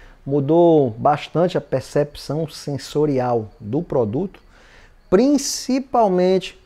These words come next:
no tocante a essa sensação do esfumaçado,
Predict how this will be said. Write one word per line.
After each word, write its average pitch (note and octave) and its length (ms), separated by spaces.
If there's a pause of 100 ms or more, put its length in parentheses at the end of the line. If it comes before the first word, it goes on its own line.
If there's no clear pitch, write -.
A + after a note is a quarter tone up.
no D#3 80
tocante D3 640
a C3+ 40
essa C3+ 300
sensação E3 1000
do D3 80
esfumaçado, F3 840